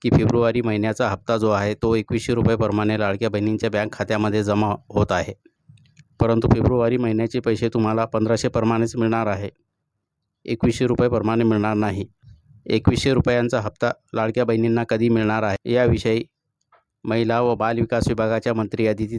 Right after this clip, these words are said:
तटकरे यांनी आधीच स्पष्ट केलेले आहे की मुख्यमंत्री माझी लाडकी बहीण योजनेचा वाढीव हप्ता देण्याकरिता मार्चच्या अर्थसंकल्पामध्ये वाढीव तरतूद झाल्यानंतर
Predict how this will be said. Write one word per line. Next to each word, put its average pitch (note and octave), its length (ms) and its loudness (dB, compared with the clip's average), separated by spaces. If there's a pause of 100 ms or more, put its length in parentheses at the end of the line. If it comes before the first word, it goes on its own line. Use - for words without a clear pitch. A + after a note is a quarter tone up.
तटकरे A2+ 320 0
यांनी A2 280 2
आधीच G2+ 420 0 (300)
स्पष्ट - 500 -2
केलेले A2+ 320 2
आहे G2+ 260 -2 (1000)
की B2 100 -4
मुख्यमंत्री B2 560 0
माझी A2+ 340 0
लाडकी G#2+ 300 -2
बहीण A#2 300 -2
योजनेचा A#2 480 0
वाढीव G#2 360 2
हप्ता - 280 0
देण्याकरिता A2 640 -2 (400)
मार्चच्या A#2 520 -2 (640)
अर्थसंकल्पामध्ये A2+ 960 -2
वाढीव G#2+ 340 2 (100)
तरतूद A2+ 280 -2
झाल्यानंतर G#2 600 -4